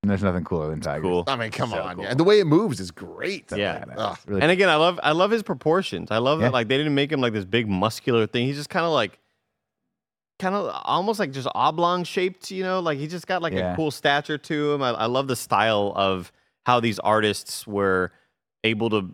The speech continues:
Speaker 2: uh, like, they didn't go super realistic with it. They had their, their take on what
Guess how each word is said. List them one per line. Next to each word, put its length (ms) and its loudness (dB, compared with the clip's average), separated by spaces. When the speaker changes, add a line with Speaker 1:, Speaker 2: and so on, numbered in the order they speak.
Speaker 2:
uh, 200 -8
like, 200 -2
they 100 0
didn't 200 0
go 120 2
super 400 -4
realistic 540 -2
with 140 -2
it. 100 -6
They 100 0
had 260 -2
their, 280 0
their 240 -2
take 320 -4
on 160 0
what 200 0